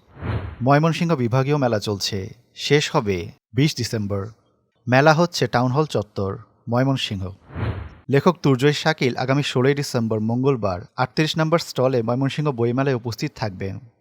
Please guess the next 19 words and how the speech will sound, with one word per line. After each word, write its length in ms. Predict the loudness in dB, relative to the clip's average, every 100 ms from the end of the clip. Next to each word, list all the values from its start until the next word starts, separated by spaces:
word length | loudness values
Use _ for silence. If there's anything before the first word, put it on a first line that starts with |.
| _ _ 2
ওই 100 | 4
দিন 140 | 4 4
অ্যানিমেটেড 520 | 2 4 2 0 0
স্টোরিজের 480 | 2 2 2 0 0
চ্যানেলের 360 | 0 0 0 0
সাবস্ক্রাইবাররা 680 | -2 0 0 2 2 0 -2 -6 -20 _ _ -4
ত্রিশ 200 | 0 0
পার্সেন্ট 340 | 2 0 0 -2
ডিসকাউন্টে 400 | -4 -2 0 0
বই 180 | 0 0
কিনতে 240 | -2 -4 -2
পারবেন। 320 | -2 -4 -8 -12 -14 -8 -6 -6 -2
এছাড়াও 520 | 0 2 4 4 2 -2 -14 _ _ 4
ময়মনসিংহ 440 | 4 4 2 0
বইমেলায় 640 | 2 4 4 2 4 2 0 -10 _ 4
বইয়ের 220 | 6 6
ফটোগ্রাফির 500 | 4 4 4 2 2
প্রতিযোগিতা 540 | 0 0 0 -2 0 -2
হবে। 300 | -2 -4